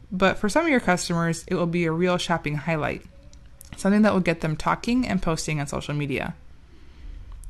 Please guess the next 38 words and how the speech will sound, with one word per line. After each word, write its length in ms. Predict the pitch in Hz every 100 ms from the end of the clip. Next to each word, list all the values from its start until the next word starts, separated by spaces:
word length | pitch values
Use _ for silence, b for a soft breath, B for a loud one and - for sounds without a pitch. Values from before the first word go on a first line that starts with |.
| -
If 160 | 170 -
you 80 | 180
want 160 | 185
to 40 | 233
see 240 | - 196 185
an 40 |
example 380 | 180 175 165 151
of 100 | 147
an 80 | 160
in-store 360 | 233 285 233
bingo 260 | 185 165 151
game 280 | 151 151 156
that 100 | -
I'm 160 | 143
playing 260 | - 147 143
right 160 | 135
now 380 | 151 202 196 151
with 140 | 156 151
my 100 | 135
customers, 640 | 139 135 147 143 147 - - B B B -
you 100 | 180
can 140 | 185
check 200 | 185 190
it 80 | 190
out 240 | 170 165 - - -
on 220 | 160 151
the 60 | 151
Marketing 400 | 151 147 175 175
for 200 | 180 175
Florists 520 | - 160 156 147 - - -
Facebook 360 | 156 - -
group. 240 | - 139 - - - - - - b b b b b b b - -
Okay, 440 | 165 220 214 185
moving 280 | 180 165 170
down 120 | 180
the 80 | 190
list, 560 | 202 202 190 - - 165
demos. 800 | 170 180 202 165 139 147 -